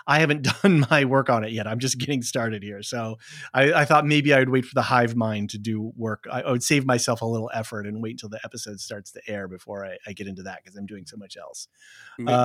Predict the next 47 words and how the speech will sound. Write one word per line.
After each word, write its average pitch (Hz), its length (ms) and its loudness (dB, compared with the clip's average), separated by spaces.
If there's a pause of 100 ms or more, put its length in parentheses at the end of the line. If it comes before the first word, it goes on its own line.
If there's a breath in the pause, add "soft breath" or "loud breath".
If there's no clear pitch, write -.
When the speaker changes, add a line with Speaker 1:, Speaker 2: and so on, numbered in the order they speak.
Speaker 2:
maybe 117 140 4
we 120 60 0
should 123 100 0
Speaker 1:
Um, 123 60 -6
Speaker 2:
contact 110 400 -2
the 101 80 -8
showrunner 92 580 -4
and 87 160 -10
make 92 160 -8
them 92 160 -10
go 92 160 -4
through 92 280 -8
it 58 140 -12 (320)
line 90 260 -4
by 90 100 -4
line, 87 340 -6
like 85 180 -12
David 87 280 -6
Goyer 82 280 -10
did 80 160 -12
for 85 200 -8
us. - 240 -8 (280 loud breath)
Speaker 1:
Ooh, 170 300 6
that 143 160 8
would 190 80 2
be 196 100 0
great. 117 680 0
We 135 100 -2
should 143 200 2
Speaker 2:
<laughs> 139 160 -2
Speaker 1:
definitely 156 340 2
reach 120 260 0
out 117 160 -2
and 123 100 -8
see - 100 -4
if 117 80 -6
there's 120 160 -4
some 113 320 -4
press 127 240 0
availability 107 600 -4
Speaker 2:
Let's 123 200 0
Speaker 1:
for, 113 60 -4
Speaker 2:
see. 131 140 0
Speaker 1:
uh, 101 240 -8
Speaker 2:
Let's 92 140 -10
Speaker 1:
East- 110 100 -6
Speaker 2:
see. 131 180 -6